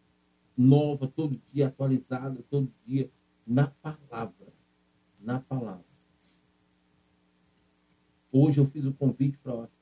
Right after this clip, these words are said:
uma jovem fazer parte da rádio, da família Deus é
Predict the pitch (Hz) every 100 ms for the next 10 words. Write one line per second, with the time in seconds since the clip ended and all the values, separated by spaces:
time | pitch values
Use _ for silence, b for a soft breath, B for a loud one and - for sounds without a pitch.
0 | _ _ 127 135 135 127 120 117 101 _
1 | _ _ _ _ _ - 113 131 - 123
2 | 131 - 113 110 113 117 113 _ _ _
3 | _ - - 117 123 123 113 123 120